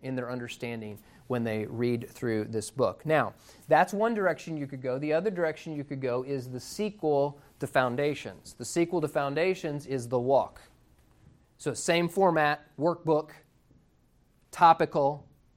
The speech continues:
uh, over-, overview of topics as they're treated in Scripture.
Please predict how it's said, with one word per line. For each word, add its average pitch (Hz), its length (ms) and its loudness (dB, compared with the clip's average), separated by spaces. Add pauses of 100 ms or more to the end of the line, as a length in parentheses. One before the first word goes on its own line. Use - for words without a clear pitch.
(540)
uh, 107 240 -16
over-, 151 360 4
overview 147 680 2
of 127 100 -2
topics 143 540 -2
as 131 180 -8
they're 131 120 -8
treated 135 340 -6
in 127 100 -2
Scripture. 120 540 -6